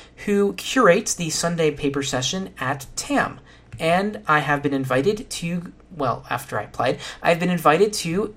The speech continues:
give a presentation at the Sunday paper session. And it is going to be on the, dot, dot, dot, or drumroll please, Cydonia region of Mars. So basically the movie,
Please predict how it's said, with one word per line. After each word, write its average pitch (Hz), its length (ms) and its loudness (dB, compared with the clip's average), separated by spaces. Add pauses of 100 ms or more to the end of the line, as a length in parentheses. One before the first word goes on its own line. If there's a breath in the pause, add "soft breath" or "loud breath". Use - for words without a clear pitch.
(100)
give 135 380 2
a 135 220 0
presentation 131 840 -6 (220)
at 135 260 -4
the 156 160 2
Sunday 120 380 -2
paper 277 320 2
session. - 380 -2 (360)
And 175 420 0
it 185 120 0
is 220 160 6
going 202 240 4
to 185 80 -4
be 208 300 2
on 175 320 6
the, 180 360 2 (160)
dot, - 220 -14
dot, 95 160 -10
dot, 143 320 2
or 120 180 2
drumroll 120 460 -6
please, 208 340 -2 (320 loud breath)
Cydonia 208 920 2
region 180 440 -2
of 151 240 0
Mars. 127 380 2
So 156 140 -2
basically 190 580 0
the 139 160 -2
movie, 190 480 2